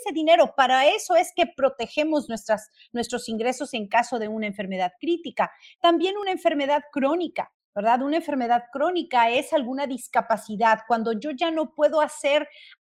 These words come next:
eh, si no puedo hacer, digamos, dos funciones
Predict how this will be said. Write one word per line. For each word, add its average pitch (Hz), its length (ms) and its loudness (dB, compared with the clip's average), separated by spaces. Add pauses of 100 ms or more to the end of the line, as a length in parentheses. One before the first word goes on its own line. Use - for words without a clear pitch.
(140)
eh, 233 320 2 (200)
si 262 200 -4
no 285 220 0
puedo 302 220 4
hacer, 285 420 -2 (220)
digamos, 254 640 0
dos 285 340 2 (160)
funciones 277 800 -2